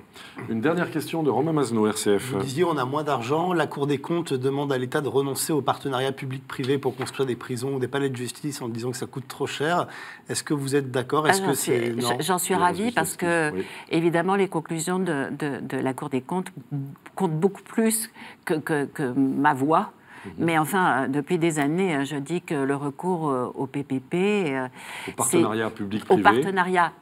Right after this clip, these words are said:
Speaker 3: public-privé, euh, sont, euh, une catastrophe financière pour les finances publiques.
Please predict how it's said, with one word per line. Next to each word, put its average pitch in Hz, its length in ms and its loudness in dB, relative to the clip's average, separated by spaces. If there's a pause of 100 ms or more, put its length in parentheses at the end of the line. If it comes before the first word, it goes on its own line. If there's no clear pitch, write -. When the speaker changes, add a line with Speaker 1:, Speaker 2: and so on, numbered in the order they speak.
Speaker 3:
public-privé, 156 1120 -4 (400)
euh, 151 260 0 (120)
sont, 185 400 0 (120)
euh, 151 220 0 (380)
une 160 100 0
catastrophe 180 540 0
financière 165 520 0
pour 208 140 -2
les 160 120 0
finances 165 340 -4
publiques. - 440 -2